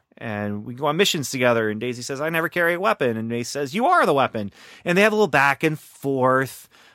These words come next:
about team and trust and their places on the team and getting people to trust them. And,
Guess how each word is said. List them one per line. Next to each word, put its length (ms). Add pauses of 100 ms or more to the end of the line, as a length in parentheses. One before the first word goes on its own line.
about 560
team 600
and 160
trust 760
and 160
their 120
places 540
on 120
the 80
team 580
and 140
getting 240
people 240
to 80
trust 560
them. 480 (580)
And, 640